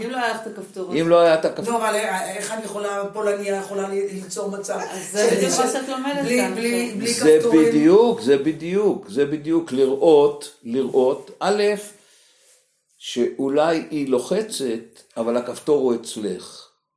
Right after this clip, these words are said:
Speaker 2: הכפתור
Speaker 3: כן.
Speaker 2: הוא לא אצלה.
Speaker 3: נכון.
Speaker 2: ואת, ה-, אז זאת אומרת שיש פה... אה, מצב שכאילו היא אשמה,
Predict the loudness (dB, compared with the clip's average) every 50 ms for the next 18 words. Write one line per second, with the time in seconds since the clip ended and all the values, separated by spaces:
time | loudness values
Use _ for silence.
0 | _ _ _ -16 -14 -6 -2 -2 0 0 0 2 2 2 2 2 -2 -8 -10 -10
1 | -10 -12 -14 -16 -20 -20 -20 -20 -20 -20 -20 -20 _ _ _ _ _ _ _ _
2 | _ _ _ _ -10 -4 2 2 4 4 2 0 -4 -8 -20 -20 _ _ _ _
3 | _ _ -6 -2 0 0 2 0 -2 -4 -6 -6 -4 -4 -2 -2 -4 -6 -4 -4
4 | -4 -2 -2 -2 -2 -2 -4 -4 -4 -4 -6 -8 -2 0 0 2 2 2 0 -2
5 | -8 -18 -14 -8 -4 -4 -2 -4 -4 -6 -2 0 2 4 4 2 2 0 -4 -12
6 | -20 _ _ _ _ _ _ _ _ _ _ -4 -4 -2 -2 -2 -4 -6 -8 -14
7 | _ _ _ _ _ _ _ _ _ _ _ _ _ _ _ _ _ _ _ _
8 | _ _ _ _ _ _ -6 -4 -2 -2 -2 -2 -2 0 2 2 2 0 0 -2
9 | -6 -10 -12 -6 -4 -2 -2 -4 -4 -10 -20 _ _ _ _ -12 -8 -8 -6 -4
10 | -4 -4 -2 -2 0 0 0 -2 -2 -2 -4 -6 -6 -6 -6 -8 -8 -10 -12